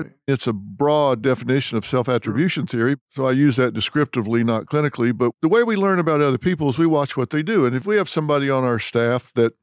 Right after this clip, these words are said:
Speaker 2: we get there every morning and they're fifteen minutes ahead of everybody else, lights turned on, coffee being made,
Speaker 1: Mm-hmm.
Speaker 2: copiers on, and we just know, rain or shine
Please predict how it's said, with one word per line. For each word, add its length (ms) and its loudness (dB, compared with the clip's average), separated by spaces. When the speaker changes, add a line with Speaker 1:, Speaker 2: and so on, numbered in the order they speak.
Speaker 2:
we 100 2
get 140 0
there 140 2
every 120 0
morning 260 0
and 120 0
they're 160 2
fifteen 280 -2
minutes 180 -2
ahead 100 0
of 60 2
everybody 280 0
else, 280 0
lights 320 0
turned 300 -2
on, 360 -2
coffee 380 -2
being 300 0
made, 540 -2
Speaker 1:
Mm-hmm. 400 -12
Speaker 2:
copiers 580 -2
on, 520 -2
and 140 0
we 140 4
just 200 0
know, 500 0
rain 360 0
or 80 0
shine 680 -2